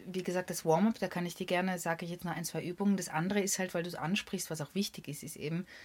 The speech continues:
dass wir einfach anatomisch korrekt mit unserer Stimme umgehen, auch im Laufe des Tages.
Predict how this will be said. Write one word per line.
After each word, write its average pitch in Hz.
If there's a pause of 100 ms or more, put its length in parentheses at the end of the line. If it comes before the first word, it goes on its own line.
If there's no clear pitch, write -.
(160)
dass 165
wir 175
einfach 165
anatomisch 180
korrekt 175
mit 160
unserer 175
Stimme 160
umgehen, 175
auch 143
im 151
Laufe 147
des 160
Tages. 147